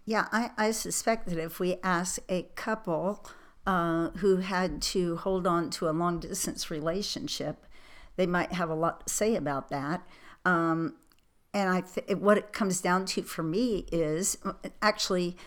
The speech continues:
there was somebody in our family that had been going through this recently, where one person was quite a distance away, and they're getting married in December. Uh,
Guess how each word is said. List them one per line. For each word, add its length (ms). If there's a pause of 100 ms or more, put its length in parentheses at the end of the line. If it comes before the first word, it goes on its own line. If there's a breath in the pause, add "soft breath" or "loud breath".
(260 loud breath)
there 220
was 160
somebody 280
in 60
our 160
family 400
that 80
had 200
been 160
going 320
through 260
this 320
recently, 640
where 460
one 400
person 460
was 260 (340 loud breath)
quite 200
a 40
distance 580
away, 540 (360 loud breath)
and 300
they're 120
getting 360
married 520 (200)
in 160
December. 640 (400 loud breath)
Uh, 320